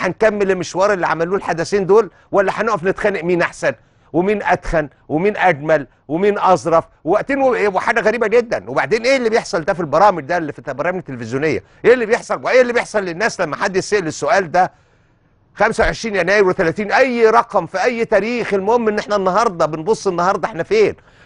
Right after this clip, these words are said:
النهاردة، النهاردة أربعة وعشرين يناير ألفين وستاشر، إحنا فين ورايحين على فين؟ بنفكر في س-، في خمسة وعشرين يناير إزاي، وستة وعشرين يناير إزاي، و-،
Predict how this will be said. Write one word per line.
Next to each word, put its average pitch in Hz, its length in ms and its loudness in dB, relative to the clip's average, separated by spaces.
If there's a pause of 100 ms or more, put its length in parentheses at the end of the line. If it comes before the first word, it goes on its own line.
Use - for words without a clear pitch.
النهاردة، 196 320 2
النهاردة 196 320 2
أربعة 202 200 4
وعشرين 196 340 -6
يناير 180 500 -2
ألفين 170 220 -6
وستاشر، 180 720 0
إحنا 170 200 -6
فين 214 240 2
ورايحين 190 360 -2
على 170 200 -2
فين؟ 196 320 2 (560)
بنفكر 202 440 0
في 160 100 -12
س-، 220 120 -4 (380)
في - 60 -8
خمسة 208 260 0
وعشرين 185 320 -6
يناير 196 320 2
إزاي، 175 220 2
وستة 202 360 0
وعشرين 185 300 -4
يناير 190 380 4
إزاي، 190 340 2
و-، 190 120 -4